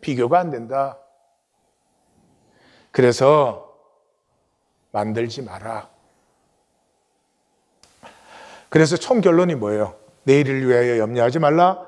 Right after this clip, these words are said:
내일은 내일이 염려한다. 한날의 괴로움은 그날이 족하다." 그 아까 말했죠? 하루하루. 하루가 새롭게 시작되었으면 하나님께서 주신 새로운 시간으로 사는 거예요. "나는 오늘 이렇게 살고 싶다.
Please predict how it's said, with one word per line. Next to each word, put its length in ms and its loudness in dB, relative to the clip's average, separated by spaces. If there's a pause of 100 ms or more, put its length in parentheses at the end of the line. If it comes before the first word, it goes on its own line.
(100)
내일은 600 -2
내일이 400 -2
염려한다. 1040 4 (240)
한날의 460 -2
괴로움은 420 -6
그날이 360 -2
족하다." 500 0 (240)
그 80 0
아까 320 2
말했죠? 600 -4 (1040)
하루하루. 880 2 (1600)
하루가 320 6
새롭게 340 -2
시작되었으면 840 -4 (240)
하나님께서 720 0
주신 340 -8
새로운 320 2
시간으로 420 0
사는 320 -4
거예요. 180 -8 (340)
"나는 440 4
오늘 300 -2
이렇게 280 -2
살고 260 2
싶다. 460 0